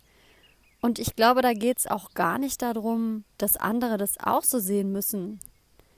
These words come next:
sondern um eine innere Klarheit und um eine innere Haltung und etwas, womit man sich verbindet, was ganz tief unserem Kern entspricht.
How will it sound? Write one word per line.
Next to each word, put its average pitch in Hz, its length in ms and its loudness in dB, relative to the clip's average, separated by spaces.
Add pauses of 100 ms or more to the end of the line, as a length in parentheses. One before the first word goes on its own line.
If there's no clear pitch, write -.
(120)
sondern 214 380 0
um 220 180 0
eine 214 400 2
innere 294 400 2
Klarheit 208 760 0
und 202 180 -8
um 208 100 -4
eine 208 120 -2
innere 233 380 -2
Haltung 220 640 -4 (680)
und 214 360 0
etwas, 240 380 -2
womit 233 240 -2
man 226 140 -4
sich 202 200 -8
verbindet, 214 600 0
was 196 220 -2
ganz 233 340 0
tief 233 500 -4
unserem 208 460 -4
Kern 190 300 -2
entspricht. - 540 -10